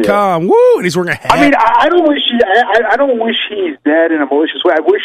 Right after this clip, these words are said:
Speaker 2: he would die, like, in a, I, I, for, like, through mer-, it's mercy.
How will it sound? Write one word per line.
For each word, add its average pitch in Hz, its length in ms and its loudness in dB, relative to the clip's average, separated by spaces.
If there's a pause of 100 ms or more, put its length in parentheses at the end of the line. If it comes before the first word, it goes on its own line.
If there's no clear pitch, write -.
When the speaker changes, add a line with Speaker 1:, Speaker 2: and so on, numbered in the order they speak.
Speaker 2:
he 208 120 -12
would 330 180 0
die, 151 440 0
like, 131 560 -2 (1000)
in 185 120 0
a, 170 40 0
I, 165 320 -4 (120)
I, - 120 -4
for, 196 220 0 (280)
like, 180 280 -2
through 170 240 -4
mer-, 151 140 -4 (320)
it's - 200 -4
mercy. 147 300 -2